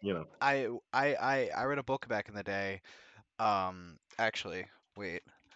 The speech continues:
Speaker 2: I have the book on my shelf right now. I can find the title. Um, that was basically, like, a mixture of S A O versus, like, The Matrix.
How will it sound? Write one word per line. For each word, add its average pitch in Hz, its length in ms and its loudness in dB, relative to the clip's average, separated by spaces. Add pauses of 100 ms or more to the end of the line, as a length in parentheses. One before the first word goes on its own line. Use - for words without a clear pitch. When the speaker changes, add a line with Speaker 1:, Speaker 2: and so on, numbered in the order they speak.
(100)
Speaker 2:
I 117 60 -4
have 113 180 -2
the 92 80 -10
book - 340 -8
on 104 200 -4
my 90 120 -8
shelf - 400 -4
right 80 180 -8
now. 82 300 -10 (420)
I 95 60 -10
can 90 360 -14 (640)
find 104 260 -2
the 95 60 -6
title. 90 440 -6 (500)
Um, 104 500 0 (180)
that 120 240 4
was 117 420 -2 (760)
basically, 247 920 2
like, 220 260 4
a 180 40 -4
mixture 190 540 0
of 180 200 -2
S 165 220 2
A 165 240 4
O 170 300 2
versus, 151 580 -2
like, 135 160 0
The 98 80 -10
Matrix. 123 720 -2